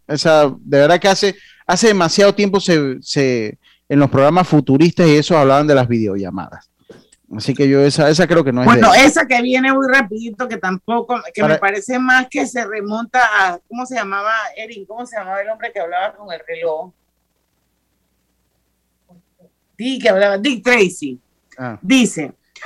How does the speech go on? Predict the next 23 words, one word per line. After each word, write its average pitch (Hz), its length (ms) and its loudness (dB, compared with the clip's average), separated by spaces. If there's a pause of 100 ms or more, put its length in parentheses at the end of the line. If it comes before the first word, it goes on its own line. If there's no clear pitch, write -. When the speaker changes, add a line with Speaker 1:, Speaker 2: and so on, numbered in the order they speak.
(220)
Speaker 2:
de 247 120 6
nuevo 311 340 8
la 294 140 2
boda 285 800 4
Speaker 1:
<laughs> - 140 -10
Dick - 280 0
Tracy. 247 800 -2 (360)
<laughs> - 1600 0
Ahí, 208 300 6
eh, 196 600 4
yo, 180 200 2
yo 165 200 0
tenía 175 380 0
años 196 320 0
que 160 80 2
no 160 100 0
escuchaba 170 460 2
el 160 180 0
nombre 170 360 0
de 139 60 4
Speaker 2:
Pero 294 100 2
Speaker 1:
Dick - 100 2
Speaker 2:
escucha, 320 280 -2